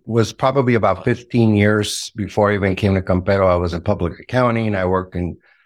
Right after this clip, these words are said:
oil and gas. I worked in real estate. I also worked in the beverage industry. And I've got experience in, you know, uh, beverage and, and food along the way.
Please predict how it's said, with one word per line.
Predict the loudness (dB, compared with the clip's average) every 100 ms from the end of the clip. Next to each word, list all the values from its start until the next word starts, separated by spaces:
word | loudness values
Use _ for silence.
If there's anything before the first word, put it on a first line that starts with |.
| _ _
oil | 0 2
and | 0 0
gas. | 2 2 0 0
I |
worked | -2 -4
in | -4
real | 0 2 2
estate. | 0 0 2
I |
also | 2 -2 -4 -2
worked | -2 -2 -2
in | -2
the | -2
beverage | -2 0 0 0
industry. | -2 -4 -4 -2 0
And | 0 -4 -10 _ _ _ -4
I've | -4 0
got | 0 0
experience | -2 -6 -2 2 4 2 -2 -4
in, | -2 0 0
you | 0
know, | 2 0 -2 -4
uh, | -4
beverage | 0 0 0 0 -2 -2
and, | -2 -2 -6
and | -10 -6
food | 2 2 2 -2 -10 -10
along | -2 2 2
the | 2
way. | 2 2 0 -4